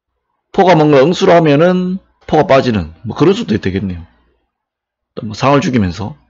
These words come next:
그래도 이득이거든요. 아니면은 그쪽가 약간 좋을 것 같은데. 지금 차가 이렇게 빠지면 포가 이렇게 넘으면서 이 포가 죽-, 죽거든요. 그러니까 이렇게 가봅시다. 먹으면은 상으로 포를 먹겠다. 상대 응수를 먼저 보고.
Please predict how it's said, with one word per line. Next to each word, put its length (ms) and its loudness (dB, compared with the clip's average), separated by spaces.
그래도 220 2
이득이거든요. 640 0
아니면은 920 -4
그쪽가 260 -4
약간 240 -6
좋을 200 0
것 120 0
같은데. 300 -12
지금 180 -2
차가 220 2
이렇게 240 2
빠지면 340 2
포가 160 2
이렇게 160 2
넘으면서 560 2
이 120 0
포가 240 -4
죽-, 140 -16
죽거든요. 720 -2
그러니까 200 0
이렇게 200 2
가봅시다. 440 0
먹으면은 880 2
상으로 360 -2
포를 140 0
먹겠다. 440 -8
상대 260 0
응수를 220 2
먼저 200 2
보고. 460 0